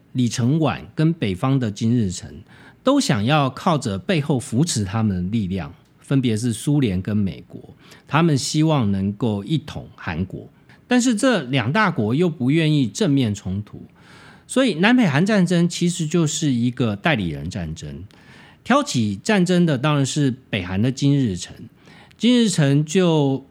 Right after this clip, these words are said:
以闪电的速度挥军三十八度线。当北韩的军队使用苏联的武器，快速的突破三十八度线往南推进的时候，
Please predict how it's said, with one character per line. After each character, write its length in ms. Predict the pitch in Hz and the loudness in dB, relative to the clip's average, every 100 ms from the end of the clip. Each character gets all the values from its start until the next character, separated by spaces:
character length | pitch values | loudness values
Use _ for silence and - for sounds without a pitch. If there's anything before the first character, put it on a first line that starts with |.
| _ | _
以 300 | - 117 104 104 | -4 -2 -4 -6
闪 300 | - 120 104 | -2 0 2
电 180 | 214 | 2
的 100 | 175 | 2
速 240 | 123 - 131 | 0 0 0
度 300 | 120 123 80 - _ | 0 -2 -2 -12 _
挥 260 | - 170 170 | 0 2 2
军 340 | 156 156 147 | 2 2 2
三 220 | 143 151 | 2 0
十 80 | 139 | 0
八 220 | - 123 | 0 -2
度 200 | 117 113 | 0 -2
线。 340 | 98 - 98 143 _ - - - _ | -2 -4 -4 -6 _ -20 -20 -20 _
当 240 | - 240 240 | 0 2 2
北 240 | 208 123 | 2 0
韩 220 | 110 117 | 0 2
的 100 | 139 | 2
军 320 | 151 156 156 156 | 0 0 0 2
队 260 | 160 113 | 0 0
使 260 | 87 - 90 | -2 -6 -4
用 260 | 117 127 | 0 0
苏 300 | 110 - 147 | -2 -2 -2
联 200 | 135 104 | 0 0
的 120 | 95 82 | -4 -6
武 200 | 71 71 | -12 -16
器， 360 | - - 85 - - - - | -12 -10 -10 -12 -20 -20 -20
快 260 | - 240 202 | -4 0 0
速 260 | 180 220 | 0 0
的 160 | 160 143 | 2 0
突 240 | 123 - | -2 -4
破 280 | 156 190 180 | -2 0 0
三 200 | 131 170 | 0 0
十 60 | 151 | 0
八 240 | 160 147 | 0 0
度 180 | 147 127 | 0 -2
线 360 | 113 156 101 90 | 0 0 -2 -4
往 180 | 87 | -6
南 180 | 82 95 | -4 -4
推 220 | 127 165 151 | -2 0 0
进 240 | 156 110 | 2 0
的 120 | 80 | -2
时 180 | 76 73 | -8 -14
候， 240 | - 90 | -12 -12